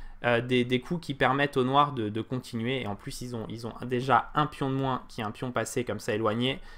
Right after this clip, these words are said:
avec des idées de tour F trois, euh, qui, qui peut arriver, tour F cinq, ce pion qui tombe, une tour, euh, monstrueuse, un cavalier monstrueux, qui est très difficilement délogeable de la case G quatre. Cette position est complètement perdue.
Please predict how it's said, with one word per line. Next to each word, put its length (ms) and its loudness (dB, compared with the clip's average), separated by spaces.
avec 260 4
des 260 -2
idées 200 4
de 120 0
tour 280 0
F 120 -2
trois, 340 4
euh, 200 -4
qui, 200 -16
qui 140 -12
peut 140 -2
arriver, 500 0
tour 240 -4
F 80 -4
cinq, 300 -2
ce 120 -8
pion 260 -6
qui 160 -10
tombe, 300 -4
une 160 -6
tour, 420 -4
euh, 280 2
monstrueuse, 580 -2
un 100 -4
cavalier 320 -2
monstrueux, 580 -2
qui 80 -6
est 60 -4
très 180 2
difficilement 580 -4
délogeable 460 0
de 80 0
la 140 0
case 280 0
G 80 -6
quatre. 360 0
Cette 200 -8
position 360 0
est 40 -8
complètement 420 -2
perdue. 420 -2